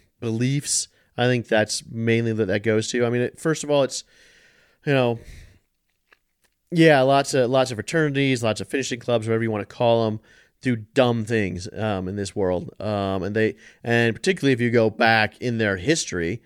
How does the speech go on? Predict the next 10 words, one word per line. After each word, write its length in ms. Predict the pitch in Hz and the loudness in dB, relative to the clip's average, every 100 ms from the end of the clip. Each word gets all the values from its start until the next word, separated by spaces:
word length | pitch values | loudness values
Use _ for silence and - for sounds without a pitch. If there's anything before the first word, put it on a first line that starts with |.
| _ _ - | _ _ -10
and 120 | 110 | -4
you 80 | 110 | -4
go 220 | 107 107 | 0 0
back 400 | 101 104 98 - | 2 0 0 -4
fifty 300 | - 131 - | -6 -6 -4
years, 340 | 110 107 104 - | -2 0 0 -2
sixty 260 | - - | -8 -8
years, 220 | 110 98 92 | -4 -4 0
seventy 260 | 147 120 | -2 0
years, 380 | 104 90 87 104 | -2 -2 -2 -4